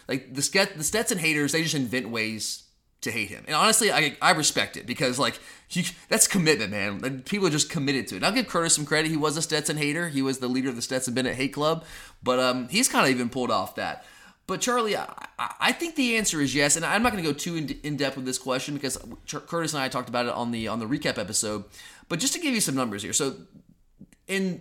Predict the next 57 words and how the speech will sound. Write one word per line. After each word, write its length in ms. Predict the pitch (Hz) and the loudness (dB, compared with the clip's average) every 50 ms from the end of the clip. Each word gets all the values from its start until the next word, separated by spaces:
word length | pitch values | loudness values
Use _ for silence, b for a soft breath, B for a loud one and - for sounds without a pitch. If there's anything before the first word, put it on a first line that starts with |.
| - - | -10 -10
the 80 | - | -4
modern 340 | 165 165 190 214 277 285 254 | 0 4 4 6 6 6 4
era 220 | 202 175 170 156 139 | 4 4 4 4 4
of 80 | 127 | 2
Georgia 280 | 123 127 127 117 120 117 | 0 0 0 0 -2 -4
football, 540 | - 90 78 - - - - - - - _ - b b b b b b b b b b b b - | -4 -6 -6 -6 -8 -10 -10 -12 -16 -20 _ -20 b b b b b b b b b b b b 4
I 100 | 151 156 | 4 6
think 200 | 147 185 175 147 | 4 2 0 0
the 60 | 143 | 0
best 280 | 113 147 147 147 - | 0 0 0 2 4
offense 420 | 156 139 135 131 - 131 131 123 - | 4 4 4 4 2 0 -2 -2 -2
that 120 | 123 107 | -2 0
we 80 | 123 139 | 0 0
have 80 | 139 | 2
had, 80 | 139 113 | 2 0
at 80 | 113 139 | 0 2
least 140 | 151 151 | 0 0
statistically, 680 | 185 160 - - 139 - - 113 - 101 90 87 90 b b b b b b | 0 0 0 0 0 0 -2 -4 -6 -6 -6 -6 -8 b b b b b b
was 160 | 110 123 - | -4 -4 -2
the 60 | 135 - | -2 0
two, 200 | 143 143 135 131 - - | 0 0 0 0 -2 -6
the 80 | - 127 | -8 -6
two 160 | - 170 165 | -4 -4 0
thousand 380 | 147 160 143 147 139 135 127 | 4 6 6 6 6 4 0
twelve 300 | 120 - 135 120 117 107 | 0 2 4 6 6 6
offense 360 | 110 107 104 104 - 110 107 - | 6 4 4 2 0 -4 -6 -4
with 100 | 92 80 | -4 -4
Aaron 180 | 113 113 113 | -2 -2 -2
Murray 300 | 113 110 110 110 110 107 | -2 -2 -2 -2 -2 -4
and 80 | 107 101 | -4 -2
Todd 260 | - 113 107 110 107 | -2 -2 -2 -2 -2
Gurley, 360 | 101 107 107 104 104 104 98 | -4 -4 -4 -2 -4 -4 -4
Keith 180 | 98 - 117 95 | -6 -6 -6 -4
Marshall, 380 | 110 107 104 101 98 - 85 | -2 -2 -2 -2 -2 -2 -2
all 100 | 92 104 | -2 -2
those 240 | 101 101 98 95 90 | -2 -2 -4 -6 -6
guys, 220 | - 76 64 - - | -6 -8 -8 -8 -8
Chris 180 | - 120 107 | -8 -8 -8
Conley, 540 | - - 104 104 107 110 110 107 107 104 B B B B B B B | -6 -4 -4 -4 -4 -4 -4 -4 -6 -6 B B B B B B B
uh, 320 | B - 107 98 92 87 85 80 - - | B 0 0 2 0 0 -2 -6 -8 -8
Michael 220 | - 127 123 - 117 | -6 -4 -4 -4 -4
Bennett, 420 | 98 117 113 110 107 110 - - - | -4 -4 -4 -4 -4 -6 -6 -4 0
all 160 | 123 131 127 | 0 0 2
those 220 | 117 113 104 101 | 0 -2 -4 -4
dudes, 220 | - 87 69 65 98 | -6 -8 -10 -8 -6
right? 260 | 113 113 117 120 92 - - B B B B B B B B | -4 -4 -4 -4 -6 -10 -18 B B B B B B B B
Well, 280 | 131 143 147 135 - | 0 2 2 2 2
Charlie, 260 | - - 180 175 180 165 | 0 -2 0 0 2 2
that 280 | 160 180 196 - - - | 2 2 0 0 -2 0
offense 400 | 156 160 156 151 147 143 139 135 | 2 2 2 2 0 -2 -2 -2
averaged 400 | - 127 131 127 117 120 113 - | 0 0 0 0 0 -2 -6 -6
four 320 | - - - 139 156 170 | -10 -8 -6 -4 -4 -4
hundred 300 | 170 180 175 165 160 151 | -4 -4 -4 -4 -4 -6
sixty-seven 500 | 151 - 143 156 147 - 143 131 131 139 | -6 -6 -4 -4 -2 -2 -2 -2 -2 -2
yards 240 | 135 123 127 131 123 | -2 -2 -2 -4 -4
a 60 | 131 | -4
game 400 | 120 113 104 98 98 98 95 98 | -6 -4 -4 -4 -4 -6 -8 -10